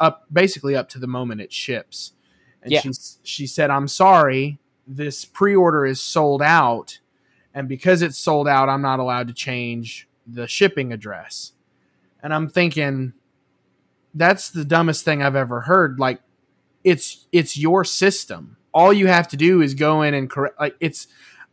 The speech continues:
Speaker 1: it's not hard to go in and correct.
Speaker 2: And numbers aren't changing.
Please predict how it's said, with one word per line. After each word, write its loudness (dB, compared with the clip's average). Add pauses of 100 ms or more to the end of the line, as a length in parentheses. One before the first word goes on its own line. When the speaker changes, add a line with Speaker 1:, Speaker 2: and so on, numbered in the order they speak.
(160)
Speaker 1:
it's -4
not 4
hard 2
to -8
go -2
in -2
and -6
correct. 0 (640)
Speaker 2:
And 2
numbers 2
aren't -2
changing. -4